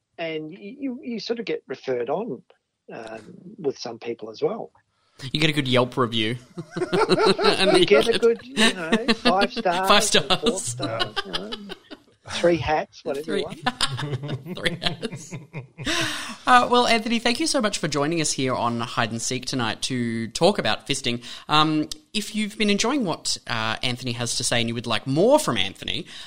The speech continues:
Speaker 2: um, we will have a very special event coming up, uh, tomorrow evening. So if you head to downanddirty dot org,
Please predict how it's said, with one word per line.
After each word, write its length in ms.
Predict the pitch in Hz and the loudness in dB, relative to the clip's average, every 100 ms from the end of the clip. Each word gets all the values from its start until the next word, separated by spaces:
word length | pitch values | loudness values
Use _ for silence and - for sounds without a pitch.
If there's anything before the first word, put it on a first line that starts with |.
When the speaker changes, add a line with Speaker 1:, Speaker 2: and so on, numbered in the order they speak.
| - | -6
Speaker 2:
um, 240 | 127 131 - | -2 -2 -2
we 240 | 175 226 | 0 0
will 240 | 254 214 | 0 -2
have 460 | 185 143 123 117 117 | -2 -2 -2 -2 -6
a 380 | - 110 110 110 | -2 0 0 -2
very 520 | - 117 139 165 185 | -6 -12 -2 2 2
special 280 | 196 143 - | 2 0 -2
event 220 | 113 113 | 0 -2
coming 240 | - 117 110 | -2 -2 -2
up, 240 | 107 - - | -4 -6 -16
uh, 120 | 98 - | -12 -6
tomorrow 480 | 131 135 196 220 | 0 4 6 4
evening. 560 | 165 104 98 - 151 247 | 2 -2 -2 -4 -2 -2
So 160 | - 120 | -2 -4
if 240 | 120 135 | -4 -4
you 100 | 135 | -2
head 180 | 160 160 | -2 0
to 220 | - 131 | 0 0
downanddirty 540 | 120 175 170 127 110 104 | 2 2 4 2 0 -2
dot 200 | 104 - - | -4 -6 -4
org, 360 | 113 101 131 | -2 -2 -6